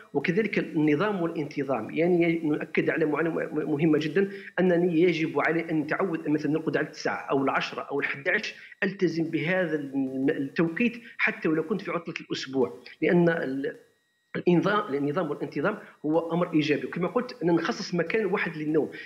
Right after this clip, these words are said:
لأنني نتعود أن نرقد في مكان معين، حتى الدماغ تاعك مباشرة أنك تذهب إلى ذلك المكان، تعود ما يعرف بالساعات البيولوجية. هذه كإجراءات بسيطة يمكن أنه يتعامل معها الإنسان لأن يكون عنده، آه، حالة صحية، آه، جيدة.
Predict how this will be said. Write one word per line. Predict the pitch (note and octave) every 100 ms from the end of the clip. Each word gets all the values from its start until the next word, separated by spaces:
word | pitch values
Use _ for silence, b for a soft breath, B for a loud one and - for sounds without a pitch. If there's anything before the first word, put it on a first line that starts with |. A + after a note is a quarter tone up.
| B
لأنني | E3 F3+ F#3+ F3 B B
نتعود | D3 D3+ A3 -
أن | E3+
نرقد | F3 F3
في | - E3
مكان | D#3+ D#3+
معين، | D3 C#3+ F3+ C3+ B -
حتى | G#3+ -
الدماغ | D3 D3+ A#3+ -
تاعك | - C#3 D#3+
مباشرة | D3+ A3+ - F#3+
أنك | F3+ -
تذهب | A#3 F#3+ -
إلى | D3
ذلك | C#3+ B3 A#3+ G3+
المكان، | E3+ E3+ A3+ C#4 B B -
تعود | F#3 F3 D3
ما | E3
يعرف | F3+ E3
بالساعات | D3+ - D3 G3 G3
البيولوجية. | C#3 D3 C#3 C3 B2 A2 B B B
هذه | G3
كإجراءات | G3 - - D3 - G3
بسيطة | D#3+ - E3+ E3 -
يمكن | C3+ C#3+ D#3 D3
أنه | C#3+ C3
يتعامل | C#3 F3 D3
معها | C3 B2
الإنسان | A#2+ C3 - A3+ B B B -
لأن | F3 F#3+ - D3+ - D3
يكون | D3 C#3 - D#3+
عنده، | C#3+ E3 E3+ B B -
آه، | C#3 C#3+
حالة | - E3+ D#3
صحية، | C3+ C#3+ D3+ D3+ D#3+
آه، | - C3 B2+ C3
جيدة. | D3+ A#2 G#2